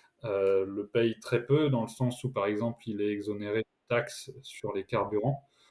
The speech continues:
euh, alors que, par exemple, le transport, euh, euh, le transport routier, le,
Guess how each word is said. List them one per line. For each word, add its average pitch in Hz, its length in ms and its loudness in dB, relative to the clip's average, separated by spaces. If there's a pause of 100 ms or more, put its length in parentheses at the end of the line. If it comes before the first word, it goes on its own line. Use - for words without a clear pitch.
(260)
euh, 98 360 0
alors 113 420 2
que, - 80 0
par 98 200 0
exemple, 101 360 -2
le 95 80 -4
transport, 98 640 -8
euh, 90 200 -4 (480)
euh, 98 180 -4
le 95 160 -6
transport - 500 0
routier, 120 560 4
le, 98 280 -2